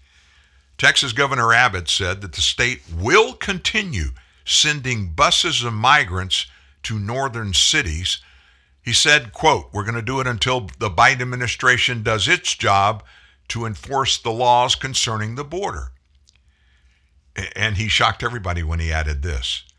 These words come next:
Texas is looking at other cities to send them to also.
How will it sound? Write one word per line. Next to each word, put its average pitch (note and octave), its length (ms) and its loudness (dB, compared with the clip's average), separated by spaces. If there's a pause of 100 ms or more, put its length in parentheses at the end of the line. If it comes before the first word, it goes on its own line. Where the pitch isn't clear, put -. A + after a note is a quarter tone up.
(360)
Texas B2+ 720 0 (240)
is G#2 240 0
looking G#2 560 -4 (600)
at B2 460 4
other F3 540 2 (260)
cities E2+ 720 -2 (340)
to G2 100 -4
send A2 440 2
them G2+ 340 -2
to F2 420 -6 (180)
also. - 560 -2